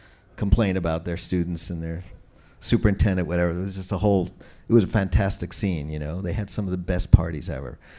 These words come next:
Uh, so I just thought teachers are cool, you know, this is great. Um, but yeah, when I got the idea that,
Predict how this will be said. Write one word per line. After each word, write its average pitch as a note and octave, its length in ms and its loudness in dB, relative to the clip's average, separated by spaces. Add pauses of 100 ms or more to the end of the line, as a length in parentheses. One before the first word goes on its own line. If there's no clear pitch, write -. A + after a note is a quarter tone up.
(320)
Uh, F2 340 2
so G2+ 200 2
I G2+ 60 4
just A2 200 -2
thought G#2 160 2
teachers F#2+ 380 -2
are E2+ 80 -2
cool, E2 500 0
you D2+ 60 -4
know, E2+ 240 -2
this E2 140 -4
is - 60 -16
great. E2+ 360 0 (400)
Um, F2 640 0 (520)
but A#2+ 300 6
yeah, C#3+ 120 10
when B2+ 160 8
I B2 100 4
got C3+ 280 4
the B2+ 120 4
idea A#2+ 480 6
that, G#2 220 2